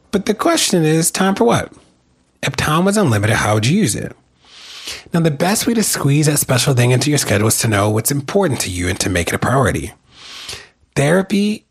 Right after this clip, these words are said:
can help you find what matters to you, help you process the world around you, help you think through the most important things, how you spend your time, where you spend your energy, especially your emotional energy. If you're thinking of starting therapy, give BetterHelp a try.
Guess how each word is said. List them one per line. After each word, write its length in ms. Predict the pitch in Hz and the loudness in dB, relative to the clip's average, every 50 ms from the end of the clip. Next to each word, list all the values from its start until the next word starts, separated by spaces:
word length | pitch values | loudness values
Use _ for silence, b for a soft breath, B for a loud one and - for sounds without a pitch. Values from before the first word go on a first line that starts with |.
| _ - | _ -4
can 160 | - 151 139 | -2 -2 -2
help 400 | - 110 113 113 113 - - - | 0 0 -2 -2 -2 -4 -6 -4
you 100 | 151 156 | -2 -2
find 400 | - - - 98 90 90 90 98 | -2 -2 -2 -2 -2 -2 -2 -4
what 140 | 107 110 98 | -4 -4 -4
matters 400 | 90 95 90 87 - 123 123 - | -4 -2 -2 -2 0 -2 -2 -2
to 120 | - - 110 | -2 -2 -4
you, 320 | 98 82 69 - - - - _ _ _ _ | -4 -4 -6 -8 -10 -12 -18 _ _ _ _
help 220 | - - 117 - | -6 -4 -4 -4
you 100 | - 104 98 | -4 -8 -6
process 480 | - - 151 147 143 - - 143 - | -4 -4 -2 -2 0 0 0 0 0
the 100 | - 123 | 0 0
world 180 | 101 95 90 87 | 0 2 2 2
around 380 | 90 - 131 131 131 127 113 | 2 2 2 2 0 0 0
you, 180 | 120 127 123 127 127 B B B - | 0 0 0 0 0 B B B -6
help 320 | - - - 208 - - - | -4 -2 -2 -2 -2 -2 -2
you 120 | 220 208 | 0 0
think 380 | 165 151 - 185 190 180 175 - | 0 0 0 0 0 0 -2 -4
through 520 | - 175 175 196 196 180 160 139 127 127 123 B B B B B B | -2 0 2 2 2 4 4 2 2 0 -2 B B B B B B
the 80 | - 175 | -2 0
most 200 | 165 160 - - | 0 0 0 0
important 560 | 175 156 - - - 214 202 185 156 131 113 | -2 -4 -4 0 0 0 2 2 0 -2 0
things, 460 | 107 101 95 92 90 90 87 95 - | 0 -2 -2 -2 -4 -6 -6 -6 -6
how 220 | - - - 156 175 | -4 -4 -2 0 0
you 160 | 175 175 160 | 2 2 0
spend 260 | - - - 147 135 | 0 0 0 0 0
your 100 | 131 127 | 0 -2
time, 440 | 123 - - 120 110 113 113 113 113 | -2 -4 -4 -4 -4 -2 -2 -2 0
where 120 | 120 135 | 0 0
you 140 | 147 143 139 | 0 0 -2
spend 260 | - - - 117 107 | -2 -2 -4 -4 -2
your 120 | 98 95 90 | -2 -2 -2
energy, 440 | 98 95 95 95 92 - 98 95 | -2 -2 -4 -4 -6 -6 -6 -6
especially 340 | 98 - - 208 190 - 147 | -4 -2 -2 0 0 0 0
your 80 | 120 110 | -2 0
emotional 360 | 110 113 107 - - - 98 | 0 0 0 0 -2 -4 -6
energy. 380 | 87 85 87 82 - 85 104 - B B B B B B B B B B B B B | -6 -6 -8 -10 -10 -12 -12 -14 B B B B B B B B B B B B B
If 140 | - 170 147 | -4 -2 0
you're 120 | 165 175 | 2 0
thinking 440 | 151 135 175 175 185 185 - 226 233 | 0 0 0 0 0 0 -2 -2 -2
of 80 | 240 226 | -2 -2
starting 400 | - - 180 151 151 156 156 139 | -2 0 0 2 2 2 0 0
therapy, 380 | 113 101 98 104 - - 113 | 0 0 -2 -2 -2 -2 -2
give 180 | 110 - 147 143 | 0 2 0 2
BetterHelp 400 | - 110 110 110 104 - - - | 2 0 0 0 0 0 -2 -2
a 60 | 110 | -4
try. 340 | - - - 76 73 - 82 | -4 -4 -6 -6 -6 -6 -8